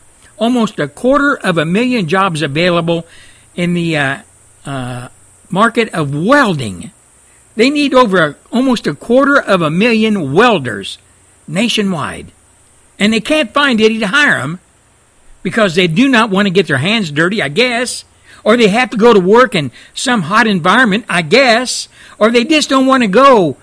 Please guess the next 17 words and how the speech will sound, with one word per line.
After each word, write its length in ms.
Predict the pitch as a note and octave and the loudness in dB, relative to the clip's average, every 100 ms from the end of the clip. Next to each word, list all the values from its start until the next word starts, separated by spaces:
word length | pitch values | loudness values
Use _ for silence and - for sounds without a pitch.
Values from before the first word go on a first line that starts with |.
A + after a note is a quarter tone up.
| _ _ - | _ _ -4
to 240 | A3+ G#3 | 0 2
a 220 | F3 D#3 | 2 -2
trade 380 | B2+ - D#4 A3+ | -4 -2 0 0
school 600 | D3 - F3+ D#3+ A3 A#3+ - - | -2 0 2 2 0 -4 -14 -6
and 120 | G#3+ | -2
become 260 | G#3+ F3+ C4+ | 0 0 0
an 80 | A3+ | 0
apprentice, 500 | D#3 C4 D4 F3 - - | 0 0 0 0 -4 -2
I 200 | G3 E3+ | -2 0
guess, 460 | G3+ D4 A#3 A#3+ | 2 4 2 0
because 360 | - G3 A#3+ G3+ | -6 -4 -2 0
they 140 | D#4 | 0
want 140 | E4+ D#4+ | 0 2
to 60 | |
go 120 | D4+ | 4
to 80 | B3+ | 2
college, 600 | - D4 D4+ G#3 G#3 F3+ | 2 4 4 2 0 -6